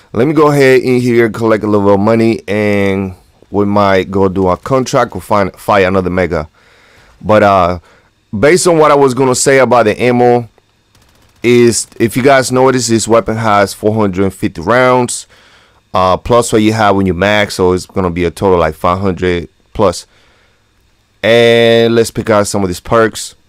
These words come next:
We only need, what, let me see, what, five, five more perks? Wow, I didn't even notice I was missing that many perks. But yeah, man, look, I'm a little, a little disappointed with this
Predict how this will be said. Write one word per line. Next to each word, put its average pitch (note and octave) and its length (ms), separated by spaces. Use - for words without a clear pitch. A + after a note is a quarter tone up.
We G#2+ 160
only A2+ 200
need, F#2 280
what, - 220
let G2 120
me F#2 100
see, - 120
what, - 180
five, G#2 560
five G2 200
more F#2+ 120
perks? - 440
Wow, E2 440
I - 80
didn't C3 160
even F2+ 120
notice G#2 280
I G2 40
was F#2+ 160
missing F#2 280
that F2+ 120
many F2 160
perks. - 500
But A#2 120
yeah, E3 200
man, C#3 240
look, E3+ 180
I'm C#3+ 160
a - 80
little, F3+ 340
a C3 40
little F3 220
disappointed C3 500
with A2+ 140
this - 400